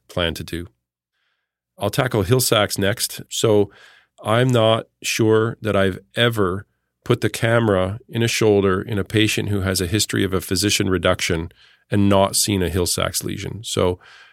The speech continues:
you can almost count on it being there. So it's not whether or not there is a Hill-Sachs lesion that's important. It's really more about size, the magnitude. If it's clearly in a special category,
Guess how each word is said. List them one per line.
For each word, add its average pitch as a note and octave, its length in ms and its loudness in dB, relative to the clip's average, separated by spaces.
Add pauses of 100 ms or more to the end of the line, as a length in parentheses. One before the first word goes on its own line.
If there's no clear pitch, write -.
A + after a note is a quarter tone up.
(100)
you G#2 160 -4
can G#2 200 -4
almost A2+ 680 2 (160)
count - 380 0
on F#2 200 0
it G2 160 -6
being G2 300 0
there. E2+ 240 -4 (580)
So G#2 260 2
it's - 240 -2
not B2+ 300 2 (180)
whether A2+ 300 2
or G#2 40 4
not G#2 280 4
there F#2 200 0
is A2 240 2
a G2 100 2
Hill-Sachs F#2+ 540 -4
lesion F2+ 400 -6
that's F2 200 -4
important. G2 560 -4 (100)
It's - 240 -8
really A#2 320 -2
more G2 340 2
about F2+ 320 0 (120)
size, F2+ 560 0
the G2 80 -10
magnitude. F#2+ 720 -4 (720)
If B2+ 200 0
it's - 180 -2
clearly A2 920 4 (260)
in A2 100 -4
a F2+ 80 0
special G#2+ 460 0
category, A#2 720 2